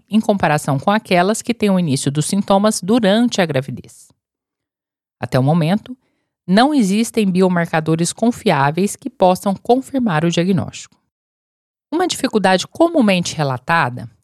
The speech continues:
é a de distinguir a depressão perinatal do blues puerperal. O blues puerperal é uma condição mais comum, presente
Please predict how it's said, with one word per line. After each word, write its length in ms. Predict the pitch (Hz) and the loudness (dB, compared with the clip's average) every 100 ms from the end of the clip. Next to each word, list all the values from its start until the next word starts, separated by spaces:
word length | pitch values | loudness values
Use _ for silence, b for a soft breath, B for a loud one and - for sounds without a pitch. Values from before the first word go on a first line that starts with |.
| _ | _
é 120 | 185 190 | 0 2
a 80 | |
de 160 | 190 190 | 2 0
distinguir 760 | 180 294 - 226 165 175 170 147 | 2 0 0 0 2 2 2 0
a 80 | |
depressão 600 | 151 196 - 196 - 143 | -2 -2 0 -2 0 -2
perinatal 800 | 139 196 180 147 135 160 160 135 - _ - | 0 0 0 -2 -2 2 0 0 -10 _ -4
do 160 | 165 | -2
blues 500 | 196 160 208 233 240 | -2 2 2 2 -4
puerperal. 540 | - 226 233 233 160 - - _ _ _ _ _ _ _ _ _ _ _ | -2 0 2 0 -2 -6 -14 _ _ _ _ _ _ _ _ _ _ _
O 80 | 233 | -2
blues 320 | 302 339 - | 4 2 2
puerperal 560 | - 131 127 147 131 - _ _ | -4 -2 0 2 0 -4 _ _
é 60 | 170 | 0
uma 120 | 175 | 0
condição 400 | 190 185 - 175 | 0 -2 0 0
mais 240 | 175 180 | 0 -2
comum, 400 | - 262 254 156 185 _ _ _ _ _ _ _ | 0 0 2 0 -2 _ _ _ _ _ _ _
presente 500 | 214 202 202 202 - | 0 2 2 0 -4